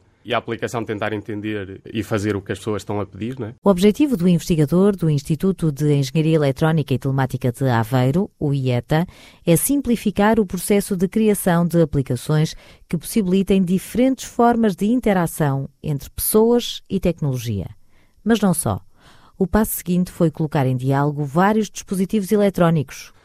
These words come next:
Speaker 1: Ou seja, a mesma aplicação vai correr em diversos dispositivos, como smartphones, tablets ou, ou mesmo em televisões, e as, as pessoas vão poder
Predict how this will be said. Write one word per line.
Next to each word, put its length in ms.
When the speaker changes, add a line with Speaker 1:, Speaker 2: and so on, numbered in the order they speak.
Speaker 1:
Ou 60
seja, 280
a 80
mesma 260
aplicação 520
vai 120
correr 400
em 160
diversos 540
dispositivos, 720
como 460
smartphones, 800
tablets 720
ou, 460
ou 100
mesmo 280
em 60
televisões, 720
e 80
as, 100
as 120
pessoas 200
vão 140
poder 320